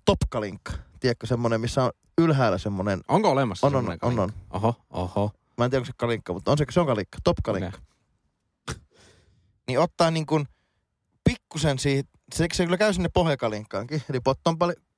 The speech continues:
Speaker 1: bottom-kalikka, että sä otat siihen lusikan kärkeen vähän sitä mönjää, ja se loppulusikka on sitten sitä jogurttia.
Speaker 2: Kyllä,
Speaker 1: Niin se on
Speaker 2: kyllä.
Speaker 1: niinku paras asia.
Speaker 2: Kyllä,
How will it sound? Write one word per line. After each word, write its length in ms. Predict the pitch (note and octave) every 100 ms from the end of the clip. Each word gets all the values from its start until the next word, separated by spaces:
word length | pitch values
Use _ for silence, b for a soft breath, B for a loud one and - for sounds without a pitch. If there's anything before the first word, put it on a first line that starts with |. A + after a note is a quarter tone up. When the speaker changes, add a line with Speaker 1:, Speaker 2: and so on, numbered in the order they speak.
| _
Speaker 1:
bottom-kalikka, 680 | - - D#3+ E3+ E3+ - D#3+ - _ _ _ _ _ _ -
että 160 | C#3
sä 120 | D3 D#3
otat 200 | E3+ D#3+
siihen 260 | D#3+ D3+ -
lusikan 380 | E3 G3 G#3 D3+
kärkeen 460 | C3+ D#3 D3+ - A#2+
vähän 200 | A#2 C#3
sitä 180 | - A#2
mönjää, 580 | C3+ D3+ C#3 A#2+ A2+ G#2+ - _ _
ja 80 | A#2
se 80 | C#3
loppulusikka 640 | D#3 - C#3 A2 G#2+ -
on 80 | G2
sitten 180 | - G#2
sitä 160 | A#2+
jogurttia. 580 | A2+ A2 G#2 G2+ - G2 B2
Speaker 2:
Kyllä, 220 | F3+ G#3
Speaker 1:
Niin 100 | A#2
se 80 | C3+
on 60 | F3+
Speaker 2:
kyllä. 80 |
Speaker 1:
niinku 140 | C#3+ B2
paras 380 | C3+ A#2+ G2+ -
asia. 260 | - B1
Speaker 2:
Kyllä, 260 | - A#3